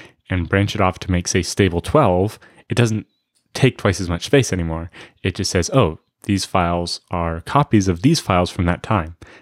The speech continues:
And then you just have a different set of diffs that apply to them.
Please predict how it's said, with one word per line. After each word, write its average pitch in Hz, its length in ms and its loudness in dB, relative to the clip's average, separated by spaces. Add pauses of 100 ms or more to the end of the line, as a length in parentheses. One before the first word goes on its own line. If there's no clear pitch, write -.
(120)
And 98 120 0
then 85 140 2
you 82 80 -2
just - 120 -8
have 90 120 -2
a 98 40 2
different 104 420 0
set 92 160 0
of 78 100 -8
diffs - 260 -6
that - 100 -10
apply 90 240 0
to - 100 -10
them. - 180 -20